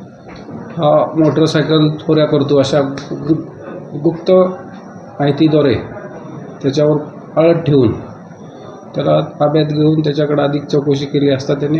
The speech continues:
अकरा मोटरसायकल या क-, करमाळा परिसरातून चोरल्याचे नि-, निष्पन्न झाले. स-, सदरच्या स-, स-, अकरा मोटरसायकल, अ, यांनी क-, अ, पोलीस निरीक्षक रणजित माने यांच्या टीमने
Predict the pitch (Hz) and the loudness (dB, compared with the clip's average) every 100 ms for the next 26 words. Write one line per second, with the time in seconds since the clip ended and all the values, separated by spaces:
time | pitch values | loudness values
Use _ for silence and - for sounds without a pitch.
0 | 147 135 151 147 143 135 143 147 120 131 | -2 -2 0 2 2 2 2 2 2 2
1 | 113 - - - - - - - 143 - | 0 -4 -16 -20 -20 -20 -4 -2 -2 -2
2 | - - - - 151 147 156 156 165 156 | -4 -4 -12 -6 -2 2 6 6 6 4
3 | 147 151 147 156 160 156 143 143 139 156 | 4 4 4 4 4 4 4 4 4 4
4 | 156 151 - - 127 120 135 127 - 143 | 2 0 -8 -8 -4 2 2 2 0 2
5 | 143 139 117 131 - - - - - - | 4 4 4 2 -2 -12 -16 -18 -18 -16
6 | - 120 139 143 151 156 151 - 120 - | -8 -4 0 2 2 2 0 0 -4 -4
7 | - - 135 - 127 151 151 139 143 147 | -14 -8 -4 -4 -2 0 2 2 2 2
8 | 135 151 156 - - - 131 131 131 131 | 0 0 -4 -8 -18 -10 -4 0 0 0
9 | 139 135 - 131 127 - - - - - | -2 -4 -4 -4 -4 -12 -18 -20 -16 -4
10 | 139 135 131 139 139 139 143 143 156 143 | 2 2 2 0 0 0 0 0 0 2
11 | 143 143 143 143 143 143 139 143 139 147 | 2 2 2 2 2 4 2 2 0 2
12 | 143 | 2